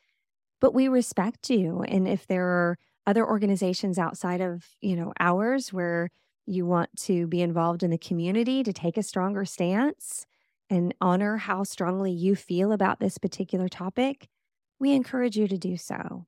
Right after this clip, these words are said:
We see you. We honor that that's important to you. It's just not a stance that we're gonna take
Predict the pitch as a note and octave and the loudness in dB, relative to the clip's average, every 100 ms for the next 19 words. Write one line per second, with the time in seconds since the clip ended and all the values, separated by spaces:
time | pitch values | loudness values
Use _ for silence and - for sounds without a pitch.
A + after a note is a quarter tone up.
0 | _ G3+ - - F#3+ E3+ - - G3 - | _ -2 0 -4 -2 -2 -6 -6 -10 -6
1 | F#3+ F#3 F#3 - - F#3+ F#3+ G3 F#3 F3+ | -4 -2 -4 -8 -4 -2 -2 -2 0 0
2 | - E3+ E3+ F3 E3+ E3+ - F#3 - F#3+ | -2 -6 -2 -2 -2 -4 -4 -6 -6 -8
3 | - - F#3 G3 - F3+ F3 E3+ F3 F3 | -6 -4 -4 -6 -2 0 2 0 -2 -6
4 | - - - - - E3 D#3+ D#3+ - D3+ | -6 -6 -6 -10 -6 -4 -2 -4 -2 -4
5 | D3 - | -4 -8